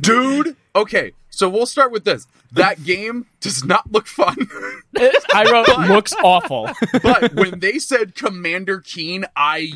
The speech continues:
Speaker 1: screamed. I loved the Commander Keen
Speaker 2: Oh, you were
Speaker 1: games
Speaker 2: one of
Speaker 1: as a
Speaker 2: those
Speaker 1: kid.
Speaker 2: people that knows what it is.
Speaker 1: Dude, I played Commander Keen one through, th-, I think it was, th-, I think there was three, but I pl-, there was a bunch of Commander Keen games on my mom's laptop when I was a kid, and she'd literally turn on, shove it in my face, and go, "Shut up, I have to work."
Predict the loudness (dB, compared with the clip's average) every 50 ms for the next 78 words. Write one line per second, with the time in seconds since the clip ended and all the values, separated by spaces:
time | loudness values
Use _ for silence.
0 | -14 -14 -14 -14 -14 -12 -12 -14 -14 _ -12 -10 -8 -8 -8 -8 -10 -6 -4 -2
1 | -2 -2 -4 -6 -8 -6 -2 0 0 0 -2 -2 -6 -12 -10 -8 -8 -8 -8 -8
2 | -6 -6 -6 -4 -6 -6 -8 -4 0 2 2 2 2 0 0 0 0 0 2 2
3 | 2 2 2 0 -2 -4 -2 -2 -2 -2 0 0 0 0 -2 -2 -4 -2 0 0
4 | 0 0 -2 -4 -6 -6 -4 -4 -4 -6 -4 -2 -2 -2 -2 -2 -4 -4 -2 0
5 | -2 -2 -2 -2 -4 -4 -2 -4 -4 -4 -4 -6 -6 -8 -10 -10 -8 -8 -6 -4
6 | -4 -6 -6 -8 -12 -14 -14 -14 -16 -20 _ _ -10 -10 -10 -10 -10 -10 -8 -8
7 | -8 -10 -12 -14 _ -16 -14 -10 -10 -8 -8 -6 -8 -8 -8 -10 -12 -8 -6 -6
8 | -6 -6 -6 -10 -12 -12 _ -20 -20 _ _ -18 -10 -8 -6 -6 -6 -6 -8 -8
9 | -6 -8 -8 -8 -10 -16 -16 -14 -12 -12 -12 -14 -14 -16 -14 -10 -8 -8 -8 -10
10 | -12 _ -12 -10 -8 -8 -8 -6 -6 -8 -8 -10 -10 -10 -10 -10 -10 -10 -12 -14
11 | -14 -14 -12 -12 -10 -10 -10 -10 -14 -14 -12 -12 -12 -12 -14 -20 -20 _ -16 -14
12 | -14 -14 -18 -14 -8 -8 -6 -6 -4 -6 -6 -8 -8 -8 -6 -6 -4 -6 -6 -8
13 | -12 _ _ -16 -14 -8 -4 -4 -4 -4 -4 -6 -6 -8 -8 -8 -8 -8 -8 -8
14 | -12 -14 -16 -14 -14 -12 -12 -12 -4 -2 -2 -2 -2 -6 -6 -8 -8 -8 -10 -10
15 | -10 -10 -10 -12